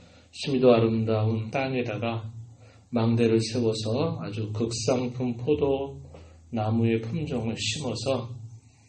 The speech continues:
좋은 열매를 기대하고 바랐더니 맛있는 포도 열매가 아니라 쉬어서 먹을 수 없는 들포도 열매를 맺혔다, 이런 내용을 살펴보았죠. 그래서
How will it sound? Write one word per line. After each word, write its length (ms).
좋은 580
열매를 680
기대하고 500
바랐더니 800
맛있는 540
포도 540
열매가 380
아니라 440
쉬어서 460
먹을 260
수 220
없는 640
들포도 500
열매를 480
맺혔다, 1040
이런 300
내용을 380
살펴보았죠. 840
그래서 420